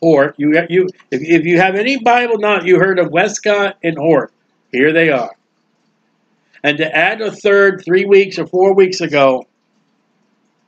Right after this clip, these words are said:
Mister John Henry Newman, you got the satanic trinity of the modern Bibles, Mister Newman, Mister Westcott,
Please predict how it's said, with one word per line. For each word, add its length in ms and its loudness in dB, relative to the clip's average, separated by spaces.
Mister 280 -2
John 380 0
Henry 340 0
Newman, 420 -2
you 160 0
got 320 0
the 220 -2
satanic 1040 -4
trinity 680 0
of 120 -2
the 80 2
modern 440 0
Bibles, 600 -4
Mister 300 -4
Newman, 580 0
Mister 320 -6
Westcott, 720 0